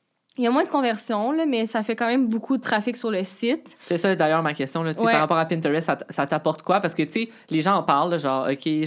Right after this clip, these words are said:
Speaker 1: Ouais.
Speaker 2: fait de, de la promo là-dessus », mais, tu sais, ça t'apporte-tu de quoi ? Tu peux-tu le quantifier,
Speaker 1: Ouais, ben,
Speaker 2: tu sais ?
Speaker 1: comme, euh,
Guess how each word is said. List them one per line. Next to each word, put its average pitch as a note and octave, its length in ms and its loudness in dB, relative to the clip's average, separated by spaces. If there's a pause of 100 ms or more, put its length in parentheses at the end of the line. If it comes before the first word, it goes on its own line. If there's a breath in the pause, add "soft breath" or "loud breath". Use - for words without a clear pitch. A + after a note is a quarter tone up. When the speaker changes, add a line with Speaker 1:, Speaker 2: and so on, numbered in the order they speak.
(100)
Speaker 1:
Ouais. A3+ 300 2
Speaker 2:
fait C#3 200 0
de, C3 60 -4
de C3 40 -8
la C3 120 2
promo D3+ 260 -4
là-dessus », C#3 260 -2
mais, E3 100 -2
tu D#3+ 60 -10
sais, D#3+ 40 -4
ça D#3 160 -2
t'apporte-tu C3+ 400 -4
de - 80 -20
quoi ? D#3+ 260 0
Tu D#3+ 100 -14
peux-tu D3 200 -8
le - 40 -20
quantifier, C#3 420 -6
Speaker 1:
Ouais, C4 120 4
ben, B3+ 140 4
Speaker 2:
tu B3 60 -8
sais ? F4+ 60 2
Speaker 1:
comme, F#4 120 2
euh, A3+ 380 0